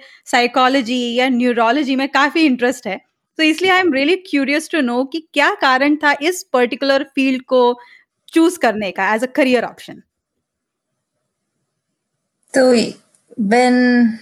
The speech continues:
Speaker 2: I was in first year in medical school,
Speaker 1: हम्म।
Speaker 2: तो हमें anatomy और physiology is usually हमारे फर्स्ट ईयर के सब्जेक्ट्स हैं।
Speaker 1: हाँ।
Speaker 2: उनमें for some reason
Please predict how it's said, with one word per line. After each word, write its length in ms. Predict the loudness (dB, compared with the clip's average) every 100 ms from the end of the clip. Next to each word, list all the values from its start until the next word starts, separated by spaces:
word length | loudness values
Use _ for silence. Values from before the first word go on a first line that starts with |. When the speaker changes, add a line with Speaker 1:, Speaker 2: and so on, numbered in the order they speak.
| -16 -16 -10 -2
Speaker 2:
I 120 | 0
was 80 | 0
in 160 | 0 0
first 360 | 0 0 0
year 120 | -2 -2
in 80 |
medical 320 | -2 -4 -6 -10
school, 320 | -8 -10 -10 _ _ -10
Speaker 1:
हम्म। 240 | -10 -12 _ _ _ _ _ _ _ _ -2
Speaker 2:
तो 60 | 0
हमें 480 | 2 2 0 0
anatomy 360 | 0 0 0 -2
और 80 | -2
physiology 580 | -4 -2 0 -2 -4 -4
is 140 | -6
usually 240 | -8 -6
हमारे 500 | -4 -2 -2 -2 -6 -8 -4
फर्स्ट 240 | -4 -2
ईयर 120 | -4
के 120 | -2 -2
सब्जेक्ट्स 520 | -2 -2 -4 -4 -6
हैं। 200 | -8 -10 _ _ -14
Speaker 1:
हाँ। 160 | -2
Speaker 2:
उनमें 560 | 0 0 0 2 2 -2 _ _ _ _ _ _ _ _ _ _ -20 -10 -4
for 80 | -2
some 280 | 0 0 0
reason 360 | -2 0 -2